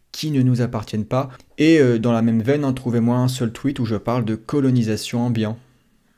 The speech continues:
euh, comme un acte de civilité. Trouvez un seul tweet. Il n'y en aura aucun. Parce que je suis cohérent jusqu'au bout et,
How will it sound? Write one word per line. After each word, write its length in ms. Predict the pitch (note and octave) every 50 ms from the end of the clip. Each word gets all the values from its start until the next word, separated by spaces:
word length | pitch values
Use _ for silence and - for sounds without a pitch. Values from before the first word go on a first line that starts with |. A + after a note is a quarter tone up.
| _ - - -
euh, 300 | E2+ D2+ D2+ D2+ C#2+ - - - - - - - -
comme 180 | - A2+ G#2+
un 160 | G#2+ G#2 G#2+
acte 360 | G#2+ G#2+ A#2 B2+ B2+ B2+ - G#2
de 100 | A2 G#2+
civilité. 920 | - - - A2+ G#2 A2 G2+ G#2 F#2+ - - G#2+ G#2 G#2 A2 A2+ G#2+ G2+ A#2+ - - _ _ _ _ _ _ _ -
Trouvez 220 | - - B2 B2
un 100 | B2+ C3
seul 180 | C3 C3+ B2+ A#2+
tweet. 360 | - B2 A2+ - - - - _ _ _ _ _ _ _ - -
Il 60 | A2
n'y 60 | A2+ A#2
en 40 |
aura 120 | A2+ A#2+ C3
aucun. 300 | C3 C3 - A#2+ G#2+ - - _ _ _ - - _ _ - _
Parce 160 | - A2 -
que 100 | - B2
je 80 | A#2+ A#2+
suis 240 | A#2+ - A#2+ A#2
cohérent 500 | - - B2 A#2+ A#2 A2+ C3+ B2+ - - - _ _ _ _ _ _ _
jusqu'au 320 | - A2+ A2 - - B2
bout 200 | G#2+ A2+ C3+ - - - - _ _
et, 380 | - G#2 A2+ B2+ D3 D3 -